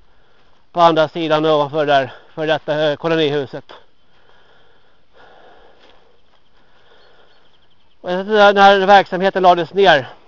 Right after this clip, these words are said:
Det var alltså kol-, koloniverksamhet där förut.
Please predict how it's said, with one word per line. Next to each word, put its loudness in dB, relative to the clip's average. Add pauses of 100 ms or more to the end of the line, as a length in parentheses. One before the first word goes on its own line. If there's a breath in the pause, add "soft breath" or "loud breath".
(140)
Det -16
var -4
alltså -6
kol-, 0
koloniverksamhet -2
där -6
förut. -10